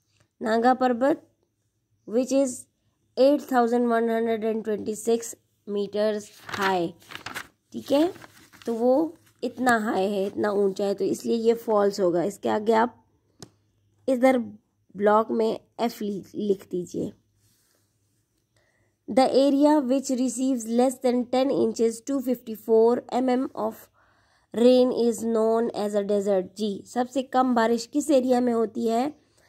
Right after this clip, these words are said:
डेजर्ट में। तो ये ट्रू है। क्या है? ट्रू है। इसको आप टी लिख लीजिएगा।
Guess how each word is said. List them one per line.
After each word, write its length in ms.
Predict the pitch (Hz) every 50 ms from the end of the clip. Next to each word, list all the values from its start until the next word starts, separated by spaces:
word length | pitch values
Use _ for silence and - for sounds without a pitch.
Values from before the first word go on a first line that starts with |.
| _ _ _ _ _ _ _ -
डेजर्ट 800 | 196 180 214 214 220 208 196 214 220 214 208 202 196 - - 196
में। 420 | 196 196 190 190 190 190 196 185
तो 120 | 180 226
ये 200 | 214 214 233 240 240 233
ट्रू 340 | 233 - - 247 240 220 214 220
है। 200 | 214 180 170 180
क्या 240 | - - 220 214
है? 260 | 226 240 247 254 277 339 370 381 _ _ _ _ _ _ _ - - _ _ _ _ -
ट्रू 240 | - 226 220 208 208
है। 200 | 202 208 208 196
इसको 260 | 196 - - - 233
आप 280 | 220 220 220 - - _ -
टी 140 | 233 226 220
लिख 200 | 220 208 196 -
लीजिएगा। 520 | 196 160 165 170 - 101 95 - 55 -